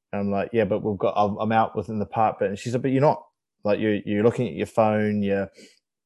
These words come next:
you, you're away, you think, you can tell that I'm thinking about something else." And that was,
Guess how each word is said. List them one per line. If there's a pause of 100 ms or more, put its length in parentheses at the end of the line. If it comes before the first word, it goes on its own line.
(420)
you,
you're
away,
you
think,
you
can
tell
that
I'm
thinking
about
something
else."
And
that
was,